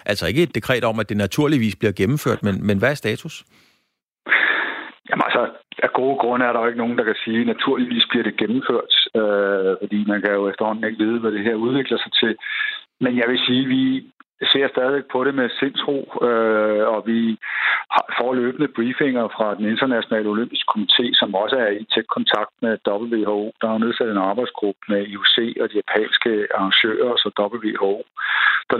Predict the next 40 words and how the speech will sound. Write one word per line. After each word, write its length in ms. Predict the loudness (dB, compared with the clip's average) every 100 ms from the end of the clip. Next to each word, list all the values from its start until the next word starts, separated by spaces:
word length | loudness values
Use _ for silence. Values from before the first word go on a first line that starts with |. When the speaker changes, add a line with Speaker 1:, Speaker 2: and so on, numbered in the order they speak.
| 2
Speaker 2:
løbende 320 | 0 0 -2 0
følger 200 | 0 2
udviklingen. 760 | 2 0 0 0 -2 -2 -6 -4 -6 -4 -4 0 2
Øh, 180 | 4 2
og 60 | 2
grunden 220 | -2 -2 0
til, 120 | 2 2 2
at 60 | 0
vi 100 | 0 0
ser 140 | 2 0 0
på 100 | -2
det 100 | -2
med 100 | -2
sindsro, 520 | 0 -2 -2 -2 0
det 180 | 2 4 4
er, 60 | 2 0
at 60 | 0
der 280 | 0 0 -4 -4
trods 220 | -2 0
alt 220 | 0 2
er 160 | 0 0
noget 280 | 0 0 2 0
tid 140 | 0 -2 -20 -18 -16 -14 -14 -16 _ 0
til 120 | 2
O 240 | 2 2 2 2 2
L, 80 | 0
og 340 | 0 2 2
at 120 | 0 -2
vi 100 | -4
kommer 340 | 0 0 2 2
ind 260 | 2 0 -2 0 2
i 200 | 2 -4 _ -2
de 140 | 0
varmere 440 | 2 2 2 2 2
måneder 540 | 0 0 0 0 0 -6 -6
i, 80 | -2 0 0 -2
i 20 |
den 160 | 0
kommende 380 | 0 0 0 0 2
tid. 140 | 0